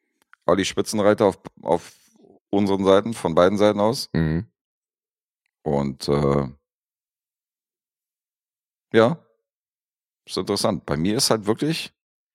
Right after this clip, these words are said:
Speaker 1: der schwächste ist Atom Bomb mit fünf, nee, hier, fünf von Alex. Weiß ich auch nicht.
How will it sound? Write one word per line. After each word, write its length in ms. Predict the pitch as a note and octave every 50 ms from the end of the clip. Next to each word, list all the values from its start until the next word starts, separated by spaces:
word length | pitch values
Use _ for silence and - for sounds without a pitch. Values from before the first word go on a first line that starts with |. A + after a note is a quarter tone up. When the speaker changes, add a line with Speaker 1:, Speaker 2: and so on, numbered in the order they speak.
| _ _ _ _ _ _ _ _ _ _ _ _ _ _ _ _ _ _ _ _ _ _ _ _ _ _ _ _ _ _ _ _ _ _ _ _ _ _ _ _ _ _ _ _ _ _ _ _ _ _ -
Speaker 1:
der 100 | F2+ E2+
schwächste 340 | - - G2+ A#2 - - C3
ist 100 | B2+ -
Atom 240 | - A#2 - G#2+
Bomb 180 | E2 D#2 D2 C2
mit 100 | C#2+ -
fünf, 200 | - F#2 F2+ - - G2+ F#2+ F#2+ F#2 - -
nee, 180 | F2 F2+ E2
hier, 260 | D2 F#2+ F2+ D2+ C#2 - _
fünf 640 | _ - - - G#2+ F#2 F2+ E2 - - - - _ _ _ _ _ _ _ _ _ _ _ _ _ _ _ _ _ _ _ _ _ _ _ _ _ _ _ _ _ _ _ _ _ _ _ _ _ _ -
von 300 | - - - E2+ D#2 -
Alex. 500 | - E2 E2+ D#2 C2 - - - - - _ _ _ _ _ _ _ _ _ _ _ _ _ _ _ _ _ _ _ _ _ _ _ _ - - -
Weiß 180 | - D2 C#2+ C2
ich 80 | -
auch 100 | - A1
nicht. 280 | C2 C2+ B1+ - - _